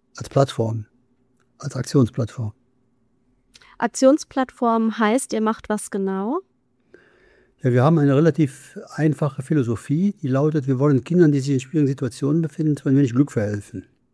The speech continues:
Speaker 1: Und diese Philosophie lässt fast alles zu. Und das sieht man auch an unseren Projekten, wenn wir die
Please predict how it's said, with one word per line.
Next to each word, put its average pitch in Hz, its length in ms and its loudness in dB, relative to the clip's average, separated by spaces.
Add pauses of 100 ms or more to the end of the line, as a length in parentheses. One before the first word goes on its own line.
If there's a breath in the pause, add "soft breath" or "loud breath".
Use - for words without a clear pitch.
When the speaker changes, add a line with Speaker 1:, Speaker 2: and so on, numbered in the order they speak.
(600)
Speaker 1:
Und 123 160 -6
diese 147 160 0
Philosophie 139 480 2
lässt 147 320 2
fast 131 220 -8
alles 139 260 -4
zu. 107 380 0 (960)
Und 131 220 -6
das 127 180 -6
sieht 165 180 0
man 147 100 4
auch 131 140 0
an 151 120 4
unseren 143 280 2
Projekten, 139 540 2
wenn 117 180 4
wir 120 80 2
die 131 440 0